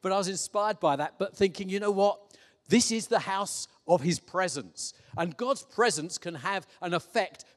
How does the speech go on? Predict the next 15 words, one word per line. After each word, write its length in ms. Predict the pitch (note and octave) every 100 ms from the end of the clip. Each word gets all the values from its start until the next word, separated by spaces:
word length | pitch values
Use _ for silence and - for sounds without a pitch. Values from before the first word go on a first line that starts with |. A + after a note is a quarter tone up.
| -
beyond 680 | F#3+ F#3+ A3 F#3+ F#3+ G3+ D3 _ _ E3
the 100 | E3+
place 480 | - G#3 G3 -
where 220 | E3+ E3+ E3+
it 100 | E3
is. 440 | C#3 F2+ - - _ -
That 160 | F3+ F#3+
God's 260 | B3+ -
presence 640 | - - B3 E3 F3 G3+ - -
in 180 | D#3+ D#3 -
our 300 | F#3+ A#3+ A3
lives, 480 | F3 C3 C#3+ D#3+ - -
in 180 | E3+ D#3+ D#3+
our 240 | A#3 A#3+
gathering, 640 | G3+ A#3 G#3 C#3+ B2+ B2+